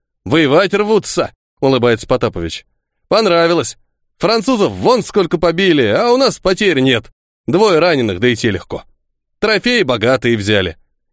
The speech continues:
Это они еще о серебре не знают. Как быть с ним?" "Оставим себе. Половину денег внесем в полковую кассу, остальные раздадим тем, кто ходил в рейд.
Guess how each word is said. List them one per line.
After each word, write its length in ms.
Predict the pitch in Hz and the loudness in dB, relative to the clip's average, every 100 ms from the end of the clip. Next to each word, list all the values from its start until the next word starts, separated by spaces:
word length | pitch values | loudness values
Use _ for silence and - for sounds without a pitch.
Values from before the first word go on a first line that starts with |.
| _ | _
Это 360 | - 131 156 160 | -2 0 0 0
они 220 | 151 156 | 2 2
еще 240 | 151 - 156 | 2 2 0
о 60 | |
серебре 440 | 139 156 131 139 156 | 2 0 2 2 4
не 100 | 156 | 2
знают. 420 | 143 147 113 87 _ _ _ _ - | 2 2 0 -4 _ _ _ _ 0
Как 200 | 233 233 | 0 2
быть 180 | 269 - | 0 -2
с 80 | |
ним?" 220 | 104 76 - _ _ _ _ _ _ - | -6 -8 -12 _ _ _ _ _ _ -10
"Оставим 500 | 90 - 160 247 208 | -6 -2 0 0 0
себе. 360 | - 120 127 - _ _ _ _ _ - | 0 0 -2 -4 _ _ _ _ _ -4
Половину 400 | 127 180 269 254 | 0 2 2 2
денег 320 | 202 220 180 | 2 0 2
внесем 380 | 165 160 190 156 | 2 2 2 -2
в 60 | |
полковую 440 | - 143 139 110 104 | -2 -2 0 0 0
кассу, 640 | 110 139 160 208 202 156 113 | 2 0 0 -2 -2 -4 -10
остальные 920 | - 107 - 139 214 277 196 107 - | -6 -4 0 2 2 2 2 -2 -10
раздадим 560 | - 120 143 165 185 240 | -6 -4 0 0 0 -2
тем, 280 | - 196 233 | 0 0 0
кто 200 | - 170 | -2 -2
ходил 320 | 156 131 175 | -2 0 0
в 60 | 107 | 2
рейд. 440 | 110 123 127 - | 0 0 -2 -10